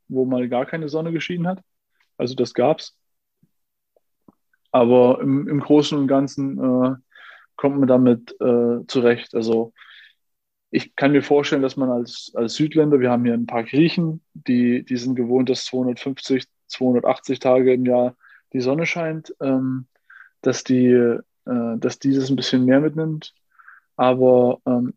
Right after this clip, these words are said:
für mich ist es im Großen und Ganzen okay. Also natürlich, äh, freust du dich dann auch, wenn's mal nach, nach Athen geht zum Auswärtsspiel oder, oder nach, äh, Valencia. Aber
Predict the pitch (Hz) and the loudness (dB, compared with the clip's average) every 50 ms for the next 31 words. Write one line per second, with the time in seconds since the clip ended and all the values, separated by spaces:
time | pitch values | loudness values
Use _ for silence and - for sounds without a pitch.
0 | _ _ - - - 143 151 151 156 151 135 127 135 135 131 - - 139 139 - | _ _ -12 -4 -2 0 0 2 2 0 0 0 -2 -4 -4 -2 0 0 0 0
1 | 147 135 131 131 127 127 127 - - 127 117 - - 123 123 - _ _ _ - | 0 -4 -2 -2 -2 -2 -4 -8 -10 -10 -10 -6 -4 -4 -4 -4 _ _ _ -6
2 | - 123 117 117 117 117 113 117 117 _ _ _ _ _ _ - - - - - | -4 -4 -2 0 0 0 0 -2 -4 _ _ _ _ _ _ -20 -20 -20 -20 -20
3 | _ 117 107 - _ _ - 208 - _ _ _ 110 113 127 135 131 - 156 151 | _ -20 -20 -20 _ _ -14 -14 -14 _ _ _ -8 -2 -2 -2 0 4 6 6
4 | 147 143 - - - - 135 135 131 135 139 - - - - - 139 135 143 - | 6 6 4 -2 -4 -2 -2 0 0 -2 -2 -4 -8 -14 -4 2 2 2 2 2
5 | - 147 139 - 147 135 131 135 135 - 143 135 - - 135 131 131 131 131 127 | 0 -2 0 0 2 2 2 0 0 0 -2 -4 -2 0 0 0 0 2 0 -2
6 | - _ _ _ _ - - - 131 131 - - 120 - - 135 135 143 156 151 | -2 _ _ _ _ -14 -10 -8 -8 -6 -2 -4 -4 -2 2 4 4 4 4 6
7 | 151 147 147 143 143 - - - 143 - - 135 135 - 143 135 - - - - | 4 6 4 4 2 -2 -14 -14 -8 -2 -2 -2 -2 0 -2 -2 -2 -2 -8 -4
8 | 139 139 139 139 135 131 123 123 123 123 123 123 _ _ _ _ _ _ _ _ | -2 0 0 0 0 -2 -2 0 -2 -2 -4 -6 _ _ _ _ _ _ _ _
9 | _ - 139 131 127 123 120 120 120 117 117 117 - - - 117 117 123 117 117 | _ -6 -2 0 0 2 2 0 0 0 -2 -4 -6 -10 -8 -6 -4 -2 0 0
10 | 117 120 127 139 151 - - - 151 147 147 147 147 _ _ _ _ _ _ _ | 2 2 2 0 0 -6 -6 -4 -4 -4 -4 -6 -10 _ _ _ _ _ _ _
11 | - 139 131 123 127 127 123 123 123 123 123 123 123 | -8 -8 -6 -4 -2 -2 -2 -2 -4 -6 -8 -10 -14